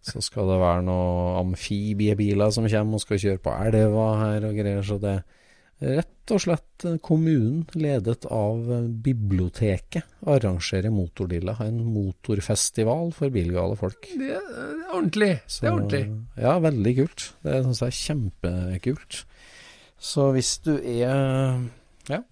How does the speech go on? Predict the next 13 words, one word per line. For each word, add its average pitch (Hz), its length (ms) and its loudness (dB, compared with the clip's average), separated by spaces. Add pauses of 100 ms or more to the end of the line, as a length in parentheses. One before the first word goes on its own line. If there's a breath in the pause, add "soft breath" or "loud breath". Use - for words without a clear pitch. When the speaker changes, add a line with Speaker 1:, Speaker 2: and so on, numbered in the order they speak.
(140)
Speaker 1:
i 175 300 -8
området, 135 640 0
i 143 340 -2
øst, - 220 -6
på 143 380 -6
sentrale 123 480 -2
Østland, 127 360 -4
så - 120 -10
ta 117 180 -2
en 101 100 -4
tur 117 120 -4
til - 160 -6
Årnes 95 680 -2